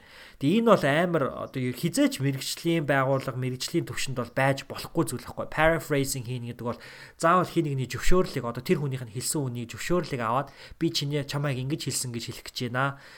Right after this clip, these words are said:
Энэ зөв байна уу гэд тэрийг нь би сонсоо. Тэр чинь үг, өгүүлбэр нь зөв байсан ч гэсэндээ яаж сонсогдож ийн гэдэг нь амар чухал. Тэгээд би яг яаж сонсогдож ийн гэдэг нь ерөөсөн таалагдаагүй. Тэгээд би өөрийнхөө багийнхаа,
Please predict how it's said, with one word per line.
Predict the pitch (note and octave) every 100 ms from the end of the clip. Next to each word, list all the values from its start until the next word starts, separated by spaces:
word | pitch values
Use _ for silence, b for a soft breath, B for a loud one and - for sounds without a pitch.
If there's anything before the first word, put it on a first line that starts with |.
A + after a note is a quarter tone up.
| B C#3
Энэ | C#3
зөв | C#3 C#3+
байна | C#3 B2 C3
уу | B2+
гэд | A2 -
тэрийг | C3+ C#3+ C#3
нь | A#2
би |
сонсоо. | C3 - A#2+ - C3 B2 A#2
Тэр | A#2+
чинь | - B2
үг, | B2+ F#3 - -
өгүүлбэр | C3 B2 D3 - D3 A#2+
нь |
зөв | C#3
байсан | A#2+ A#2+ E3
ч | F3
гэсэндээ | - B2+ A#2+ B2 A#2+ B B B A#2+
яаж | C#3+ D#3+ E4
сонсогдож | - C3 A2+ D#3+ -
ийн | - D3+
гэдэг | B2 A#2+
нь |
амар | A#2+ A#2
чухал. | A2 - F#3 -
Тэгээд | C3 C3 C3 B B B _
би | G#3+ G3
яг | F3+
яаж | D#3+ F3+ G#3+ G#3+
сонсогдож | D3 C3+ C#3 -
ийн | D#3 B2+
гэдэг |
нь | -
ерөөсөн | A#2+ A#2
таалагдаагүй. | - C3 C3+ B2+ A#2+ A#2+ E3 - -
Тэгээд | D3 D3
би | E3
өөрийнхөө | D3 D#3 C#3+ D3
багийнхаа, | C3+ B2+ C3 C3+ C3+ A#2+